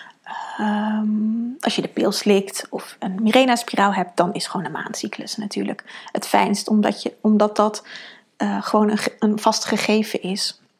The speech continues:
Maar als je een natuurlijke menstruatiecyclus hebt waarvan je, die, die je herkent, die je weet, dan is, is dat echt een hele mooie, eh, spiegel eigenlijk, hoe je in het leven staat. En,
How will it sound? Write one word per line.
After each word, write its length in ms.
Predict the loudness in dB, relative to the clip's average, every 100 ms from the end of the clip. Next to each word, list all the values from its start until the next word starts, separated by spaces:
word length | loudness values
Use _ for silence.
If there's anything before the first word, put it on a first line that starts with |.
| _ _ _ _ _ _ _ _ _ -20 0
Maar 100 | 4
als 260 | 6 4 4
je 80 | 4
een 120 | 6
natuurlijke 480 | 4 4 4 6 6
menstruatiecyclus 1080 | 4 2 2 2 2 -2 -2 -2 -2 -6
hebt 220 | -4 -6 -6
waarvan 360 | -8 -4 -2
je, 100 | -4 -8
die, 440 | -6 -2 0 -2 -4
die 180 | -2 0
je 100 | 2
herkent, 600 | 0 2 4 4 2 -4 -14 -14 -14 -16
die 160 | 0 4
je 160 | 6 8
weet, 600 | 6 6 4 2 -2 -2
dan 200 | 0 0
is, 280 | -2 -6 -8
is 240 | -4 -2
dat 180 | -2 -4
echt 340 | -4 -6 -6 -2
een 100 | 0
hele 260 | 2 2
mooie, 840 | 2 2 2 0 0 0 -2 -4 -6 _
eh, 360 | -6 -4 -4 -6
spiegel 680 | -8 0 2 2 4 4 4
eigenlijk, 480 | 0 -2 -4 -6 -2
hoe 160 | 0
je 100 | 2
in 120 | 2
het 80 | 0
leven 360 | 2 2 0 -4
staat. 440 | -6 -4 -4 -8
En, 260 | -4 -4